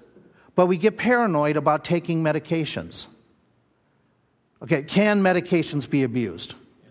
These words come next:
We all know that. Okay, we're not talking about that. We're talking about, okay, if you have, and, and we're far more aware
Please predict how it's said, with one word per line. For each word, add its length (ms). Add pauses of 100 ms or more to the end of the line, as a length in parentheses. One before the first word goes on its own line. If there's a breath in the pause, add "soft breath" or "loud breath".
(120)
We 160
all 220
know 340
that. 480 (100)
Okay, 220
we're 140
not 200
talking 500
about 260
that. 200 (380 loud breath)
We're 80
talking 480
about, 340 (320 loud breath)
okay, 420 (400 loud breath)
if 400
you 200
have, 640
and, 320
and 160
we're 180
far 320
more 200
aware 500